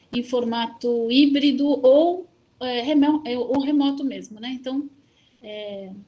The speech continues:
apareçam, tá bom? E de res-,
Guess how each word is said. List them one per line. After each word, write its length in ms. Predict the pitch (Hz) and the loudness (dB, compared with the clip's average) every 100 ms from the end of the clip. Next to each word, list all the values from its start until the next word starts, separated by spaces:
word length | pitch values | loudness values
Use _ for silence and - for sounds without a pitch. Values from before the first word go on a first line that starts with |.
| _ _ | _ _
apareçam, 640 | 240 - 262 190 - 165 175 _ _ _ - | -12 -4 -2 -2 -6 -14 -18 _ _ _ -18
tá 80 | |
bom? 320 | 185 277 302 294 151 - - - _ - | 0 2 2 -4 -16 -16 -18 -18 _ -12
E 100 | 240 | -10
de 180 | 247 262 | -6 -6
res-, 340 | 247 254 247 | -4 -8 -12